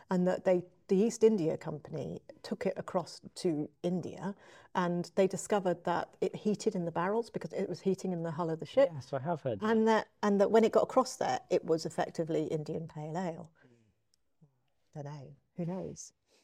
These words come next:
Speaker 1: But, uh, yeah, there's all sorts of, they're, they're sometimes the best stories, though, right? As long as you're not actually telling people this
Speaker 2: Yeah.
Speaker 1: is fact,
Speaker 2: Yeah.
Speaker 1: then,
Speaker 2: Yeah.
Speaker 1: you know.
Speaker 2: That's it. I mean, but,
Speaker 1: Who
Speaker 2: yeah,
Speaker 1: doesn't
Speaker 2: so
Speaker 1: love a little urban legend? <laughs>
Speaker 2: pasta noodles date back t-,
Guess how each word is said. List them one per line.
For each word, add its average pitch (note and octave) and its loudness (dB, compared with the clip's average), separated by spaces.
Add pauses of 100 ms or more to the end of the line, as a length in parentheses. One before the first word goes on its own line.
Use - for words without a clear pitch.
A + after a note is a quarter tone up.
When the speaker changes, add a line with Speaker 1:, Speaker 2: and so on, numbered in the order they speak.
(380)
Speaker 1:
But, - 0 (160)
uh, F#3 2
yeah, G#3 4
there's F3 0
all C#4+ 2
sorts F#3+ -2
of, D#3 -6
they're, E3 2 (180)
they're D4 2
sometimes F3 0
the - -4
best - -2
stories, G3 -2
though, D3 -6
right? F#3 -6 (560)
As C#4+ 4
long F#4+ 6
as D#4 6
you're E4 10
not D4 6
actually - 2
telling A3+ 8
people F3+ 2
this G#3 12
Speaker 2:
Yeah. G#2 4
Speaker 1:
is F#3+ 6
fact, - 2 (240)
Speaker 2:
Yeah. D#3+ -2 (380)
Speaker 1:
then, A#3+ 8
Speaker 2:
Yeah. - -20
Speaker 1:
you C#4 2
know. G#3 2 (680)
Speaker 2:
That's F3 10
it. F#3 12
I E3+ 10
mean, F#3+ 12
but, F3 12
Speaker 1:
Who G#3+ 2
Speaker 2:
yeah, F#3+ 12
Speaker 1:
doesn't E3 12
Speaker 2:
so - -
Speaker 1:
love C4+ 10
a C4 10
little B3 10
urban B3 10
legend? B3 6
<laughs> - 0
Speaker 2:
pasta E3 8
noodles C#3+ 10
date C#3+ 8
back - 4
t-, - -16